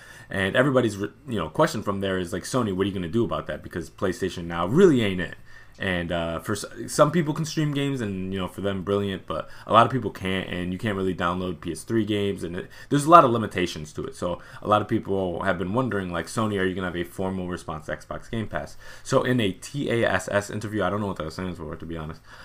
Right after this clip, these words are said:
uh, when asked directly on what Sony might have planned in order to compete with Xbox Game Pass, Sony Interactive C E O Jim Ryan stated that there is news to come.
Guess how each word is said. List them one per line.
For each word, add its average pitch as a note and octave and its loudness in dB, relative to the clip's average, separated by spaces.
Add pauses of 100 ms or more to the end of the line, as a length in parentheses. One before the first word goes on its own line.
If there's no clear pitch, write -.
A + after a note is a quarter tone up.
(160)
uh, F#2+ 4
when G2 0
asked C3 4
directly A2+ 2
on F#2 0
what F#2 -2
Sony G2 -2
might F2 0
have F2 -2
planned F2+ -6
in E2+ -6
order E2+ -4
to - -12
compete F2+ -6
with E2 -8
Xbox D#2+ -4
Game D3 0
Pass, E2+ -2
Sony A2+ 0
Interactive F#2+ -2
C F2+ -2
E E2+ 0
O E2 -2
Jim D#2+ -6
Ryan F#2+ 0 (240)
stated G#2 2
that F#2+ 0
there F2+ 0
is E2 -4
news G#2 0
to - -6
come. D2 -2